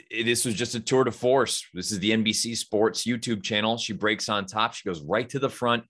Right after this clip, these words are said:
and she puts the boots to the field. I think the thing, when I knew this race was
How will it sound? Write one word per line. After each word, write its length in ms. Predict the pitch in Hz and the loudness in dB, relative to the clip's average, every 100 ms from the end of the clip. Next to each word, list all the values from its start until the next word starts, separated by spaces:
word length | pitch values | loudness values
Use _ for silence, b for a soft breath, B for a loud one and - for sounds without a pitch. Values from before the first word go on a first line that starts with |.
| b b b b | b b b b
and 120 | 110 | -4
she 120 | - 95 | -4 0
puts 320 | 151 151 - | 2 2 0
the 80 | 104 | -2
boots 400 | - 131 - - | 2 2 0 -6
to 80 | |
the 120 | 98 104 | -6 2
field. 320 | 113 87 - B B | 2 2 -2 B B
I 80 | 117 | -2
think 220 | 226 185 | 0 2
the 120 | 175 | 2
thing, 500 | - 175 151 143 131 | 2 2 2 2 -4
when 180 | 123 127 | -2 0
I 160 | 147 226 | 2 2
knew 320 | 196 156 123 | 4 4 2
this 300 | 104 131 - | 2 0 0
race 360 | 117 110 - 82 | 0 0 -4 -2
was 680 | 98 104 98 98 90 - | 2 4 4 0 -4 -8